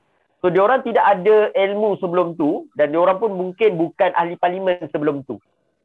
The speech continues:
Jadi, ah, ada beberapa perkara yang aku rasa terganggu lah bila aku lihat sistem jawatankuasa pilihan khas yang digerakkan itu tidak bersifat seperti mana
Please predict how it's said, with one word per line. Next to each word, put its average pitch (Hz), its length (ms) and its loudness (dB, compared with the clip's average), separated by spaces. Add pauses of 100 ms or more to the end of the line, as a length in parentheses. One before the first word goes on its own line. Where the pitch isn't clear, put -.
(120)
Jadi, 202 320 -2 (640)
ah, 151 400 2 (160)
ada 196 240 0
beberapa 202 560 2
perkara 202 440 0
yang 180 240 -2
aku 160 200 -4
rasa 180 280 -2
terganggu 175 520 0
lah 151 160 4
bila 156 280 0
aku 160 160 -6
lihat 165 320 -2
sistem 160 400 -6 (160)
jawatankuasa 160 760 0
pilihan 160 640 0 (360)
khas 180 240 0
yang 160 120 2
digerakkan 170 640 0
itu 202 200 -12
tidak 160 320 0
bersifat 160 560 -4
seperti 160 280 -6
mana 170 480 0